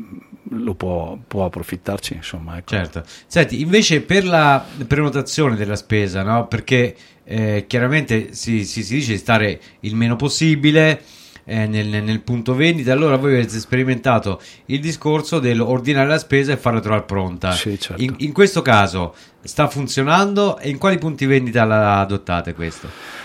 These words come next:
Speaker 1: Beh, la adottiamo in quasi tutti i punti vendita. Eh, la spesa si chiama V Online.
Speaker 2: Certo.
Speaker 1: Ecco, quindi, eh,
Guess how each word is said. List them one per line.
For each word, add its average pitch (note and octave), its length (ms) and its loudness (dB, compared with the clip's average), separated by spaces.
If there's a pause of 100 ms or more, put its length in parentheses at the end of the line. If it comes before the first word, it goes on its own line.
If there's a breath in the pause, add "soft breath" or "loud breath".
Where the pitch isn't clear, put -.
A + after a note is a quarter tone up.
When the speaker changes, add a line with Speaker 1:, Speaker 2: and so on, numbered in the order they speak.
(160 loud breath)
Speaker 1:
Beh, B2+ 220 8
la A#2+ 120 4
adottiamo B2+ 320 8
in A#2+ 100 10
quasi C3+ 300 6
tutti - 180 2
i A2+ 40 2
punti A2+ 280 2
vendita. A2 680 2
Eh, G#2+ 560 2
la A2+ 140 -2
spesa B2 260 8
si - 100 0
chiama A#2 260 6
V A2 180 2
Online. A2+ 840 8
Speaker 2:
Certo. F#2+ 420 -4
Speaker 1:
Ecco, C#3 300 2
quindi, G#2 640 4
eh, F#2 480 -4